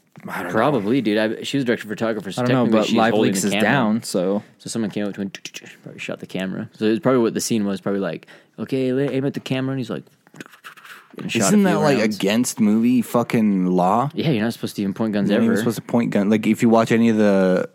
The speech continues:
Speaker 3: um,
Speaker 2: Yeah, Brandon Lee. That
Speaker 3: what
Speaker 2: happened
Speaker 3: is
Speaker 2: to him.
Speaker 3: it? Alan Wick?
Speaker 2: John
Speaker 1: John
Speaker 2: Wick.
Speaker 1: Wick.
Speaker 3: John Wick.
Speaker 1: Alan Wick. Yeah, that's his
Speaker 3: Um,
Speaker 1: special
Speaker 3: <laughs>
Speaker 1: brother.
Speaker 3: his cousin?
Speaker 1: Yeah, you don't,
Speaker 3: Alan
Speaker 1: we
Speaker 3: Wick?
Speaker 1: don't talk about him.
Speaker 2: He's like, "I'm
Speaker 3: Um,
Speaker 2: the accountant."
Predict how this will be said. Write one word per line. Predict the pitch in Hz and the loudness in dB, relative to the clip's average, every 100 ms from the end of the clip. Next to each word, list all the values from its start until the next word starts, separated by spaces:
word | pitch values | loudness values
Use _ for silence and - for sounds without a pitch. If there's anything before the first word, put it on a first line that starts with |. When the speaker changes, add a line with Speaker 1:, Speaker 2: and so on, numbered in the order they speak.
| - | -8
Speaker 3:
um, | - 98 92 90 80 82 - _ - | 0 2 2 2 0 -2 -6 _ -16
Speaker 2:
Yeah, | - | -12
Brandon | 117 101 123 113 | -8 -6 -4 -4
Lee. | 123 135 | -4 -4
That | 98 101 | -4 0
Speaker 3:
what | 110 | 0
Speaker 2:
happened | |
Speaker 3:
is | 107 | 2
Speaker 2:
to | 98 | 0
him. | 78 | -2
Speaker 3:
it? | - | -4
Alan | - 98 101 98 95 | -4 -2 -2 0 0
Wick? | 110 - - _ _ _ _ _ - | -2 -6 -20 _ _ _ _ _ -8
Speaker 2:
John | 101 | -4
Speaker 1:
John | 95 104 | -2 -2
Speaker 2:
Wick. | 98 | -4
Speaker 1:
Wick. | 87 - | -10 -10
Speaker 3:
John | - 95 | -4 0
Wick. | 87 | 0
Speaker 1:
Alan | 98 104 90 | 0 0 -2
Wick. | 65 - - - | -4 -8 -18 -14
Yeah, | - 104 | -6 -2
that's | 110 107 98 | 2 2 2
his | 95 92 | 0 -2
Speaker 3:
Um, | - | -8
Speaker 1:
special | - - 110 - 92 | -10 -4 -4 -2 -2
Speaker 3:
<laughs> | |
Speaker 1:
brother. | - 208 | 0 4
Speaker 3:
his | 185 147 | 4 4
cousin? | - - 170 151 175 214 | 4 4 6 4 4 4
Speaker 1:
Yeah, | 208 | 4
you | 101 202 | 2 4
don't, | 113 | 4
Speaker 3:
Alan | 156 175 185 180 | 4 4 4 4
Speaker 1:
we | 170 | 4
Speaker 3:
Wick? | 156 | 6
Speaker 1:
don't | 175 156 | 6 4
talk | 165 139 | 2 2
about | 120 107 110 | 2 2 0
him. | 120 - | -4 -6
Speaker 2:
He's | 107 | -2
like, | 104 | 2
"I'm | 131 123 | 4 4
Speaker 3:
Um, | |
Speaker 2:
the | 123 | 2
accountant." | 104 131 110 95 95 - | 0 -2 -2 -4 -8 -8